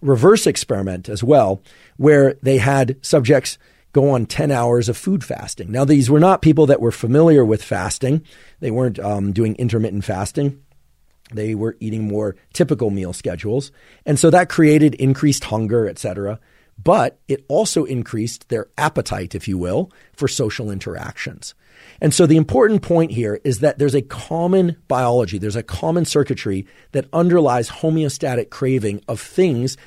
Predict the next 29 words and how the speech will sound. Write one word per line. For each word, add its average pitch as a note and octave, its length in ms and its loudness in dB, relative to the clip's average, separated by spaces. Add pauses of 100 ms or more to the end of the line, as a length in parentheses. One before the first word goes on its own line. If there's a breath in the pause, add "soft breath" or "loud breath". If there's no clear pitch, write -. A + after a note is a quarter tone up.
(100)
that B2 280 -2 (120)
maintain C3+ 600 -2
us G#2+ 280 -10
as A2+ 220 -6
individuals A2+ 640 -4
and G2 160 -8
as F2+ 160 -10
a F2 40 -8
species. - 580 -10 (260 soft breath)
And D3+ 100 2
it D#3+ 60 4
really F3+ 320 4
places D3+ 540 2 (200 soft breath)
social E3+ 480 4
interactions B2 920 -2 (400 soft breath)
as B2 160 0
right F3 420 4
up F3 200 6
there F#2 360 -8 (420 soft breath)
in C3+ 140 4
the B2+ 80 4
list E3+ 300 4
of C#3+ 120 2
things C3 340 -2
that C3+ 120 -4
we A2+ 80 -4
consider B2 500 -2
so - 320 4
vital A#2+ 520 0